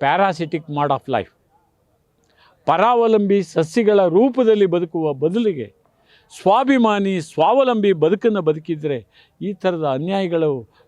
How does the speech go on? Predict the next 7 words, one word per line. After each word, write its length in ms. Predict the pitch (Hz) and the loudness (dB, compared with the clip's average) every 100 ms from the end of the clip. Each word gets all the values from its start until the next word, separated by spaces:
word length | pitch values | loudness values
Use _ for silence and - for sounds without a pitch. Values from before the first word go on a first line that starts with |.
| - | -6
ನಡೆಯಲಿಕ್ಕೆ 460 | 131 156 165 147 143 123 | -2 0 -2 -6 -4 -4
ಅವಕಾಶ 300 | 135 170 160 147 | -2 -4 -2 -2
ಆಯ್ತಿರ್ಲಿಲ್ಲ. 480 | 139 127 123 127 151 202 _ _ _ _ _ _ _ - | -2 -6 -10 -10 -10 -12 _ _ _ _ _ _ _ -6
ನೈತಿಕವಾಗಿ 680 | 175 262 269 254 233 202 165 143 | -2 0 -2 -2 0 0 0 0
ಯಾರು 220 | 151 220 214 170 | 2 2 0 -2
ನಿಜವಾದ 460 | 156 151 143 135 123 | -2 -2 -2 -2 -4
ಕೊಲೆಗಾರ, 420 | 127 127 113 110 | -4 -6 -8 -12